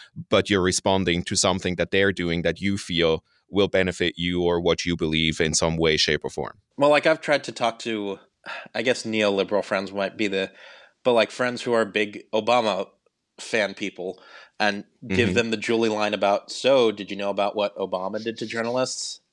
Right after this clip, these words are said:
Speaker 2: And they're either like, "Well, his D O J isn't him."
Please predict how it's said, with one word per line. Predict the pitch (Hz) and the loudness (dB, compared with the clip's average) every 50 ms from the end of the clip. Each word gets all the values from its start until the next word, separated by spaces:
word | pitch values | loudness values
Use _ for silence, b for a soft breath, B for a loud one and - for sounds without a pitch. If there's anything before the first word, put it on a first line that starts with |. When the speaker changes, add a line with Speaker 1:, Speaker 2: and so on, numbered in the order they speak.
| _ - | _ -4
Speaker 2:
And | - 107 104 104 104 104 | -2 -2 0 0 0 2
they're | 104 104 104 | 2 4 4
either | 101 98 95 110 104 | 4 4 2 2 2
like, | 98 95 92 90 - B B B B B B B | 2 0 0 -2 -6 B B B B B B B
"Well, | - 143 139 135 131 135 135 131 - _ | 2 4 6 6 6 4 2 0 -6 _
his | - - 143 147 143 123 | -6 -2 -2 -2 -2 -4
D | - - 131 127 | -6 -6 -2 0
O | 120 117 113 | 0 0 -2
J | 107 101 110 107 104 101 101 95 92 92 98 - _ _ _ _ _ _ _ _ - | -4 -4 -4 -4 -2 -2 -4 -4 -6 -8 -10 -12 _ _ _ _ _ _ _ _ -8
isn't | - 120 107 107 107 92 87 - | -6 -6 -6 -6 -8 -12 -12 -12
him." | - 110 98 95 90 87 90 92 | -8 -6 -4 -4 -4 -6 -8 -10